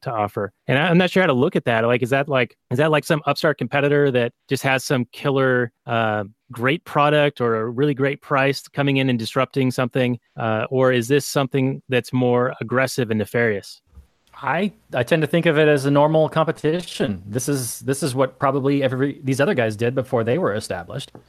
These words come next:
Speaker 2: I mean, this, this, it's funny 'cause this is the kind of thing that still happens today, very much so. Just except the masters themselves don't fight, their disciples fight. And we watch it all the time in something called the U F C or professional boxing.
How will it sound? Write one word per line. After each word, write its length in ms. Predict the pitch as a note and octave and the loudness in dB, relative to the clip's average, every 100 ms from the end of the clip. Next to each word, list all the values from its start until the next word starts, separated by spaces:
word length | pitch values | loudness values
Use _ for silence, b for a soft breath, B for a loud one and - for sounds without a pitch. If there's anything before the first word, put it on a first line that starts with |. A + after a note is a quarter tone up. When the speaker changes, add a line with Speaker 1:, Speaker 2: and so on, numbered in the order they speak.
| _ | _
Speaker 2:
I 60 | C3+ | 0
mean, 80 | |
this, 160 | F#3 A3+ | 2 0
this, 180 | F3 G3 | -4 -6
it's 180 | - D#3 | -6 -2
funny 160 | A3 A3 | 0 0
'cause 180 | D3+ - | 0 -4
this 140 | F3 | -6
is 80 | E3+ | -4
the 80 | D#3+ | -2
kind 200 | D#3 C#3+ | -2 -2
of 80 | |
thing 240 | - C3+ B2+ | 0 0 2
that 140 | A2+ - _ | -2 -6 _
still 300 | - - D3 | -16 -2 0
happens 320 | B2+ B2 A2+ - | 2 0 -2 -4
today, 260 | A#2 G2+ | -2 -2
very 220 | G2 B2 A#2+ | 0 2 2
much 240 | A2+ - | 0 -4
so. 220 | F#2+ F2+ _ - | -10 -12 _ -4
Just 200 | D3+ C#3 | -2 -2
except 320 | - D3+ - | 0 -2 0
the 80 | A#2+ | -2
masters 460 | A#2 B2 C3 B2 | 0 0 -2 -4
themselves 460 | A#2+ G#2+ - B2 C3+ | -2 -4 -2 -4 -2
don't 200 | D3 C#3+ | -4 -2
fight, 260 | C#3+ D#3 - | -2 -2 -4
their 180 | G#2+ G2 | -6 -6
disciples 560 | G#2 - A#2+ - - | -6 -4 -4 -4 -8
fight. 260 | - E3 F#3+ _ - | -6 -6 -6 _ -2
And 120 | B2 | 2
we 120 | C3+ | 4
watch 260 | D#3+ F#3+ C3 | 4 4 4
it 80 | |
all 120 | C3+ C3+ | 2 2
the 80 | |
time 300 | C3+ F#3+ A#2 | 2 2 0
in 80 | G2+ | -2
something 260 | G#2 C3 A#2+ | -4 -4 -2
called 180 | C3 B2 | -2 -2
the 60 | |
U 200 | A#2 C3+ | 0 2
F 120 | B2+ | 0
C 280 | B2+ E3+ A2 | -2 -4 -4
or 180 | G2 G2 | -4 -6
professional 500 | - A2 B2 B2 A#2+ | -6 -4 -2 -2 0
boxing. 460 | A#2+ B2+ - - | 0 0 -4 -16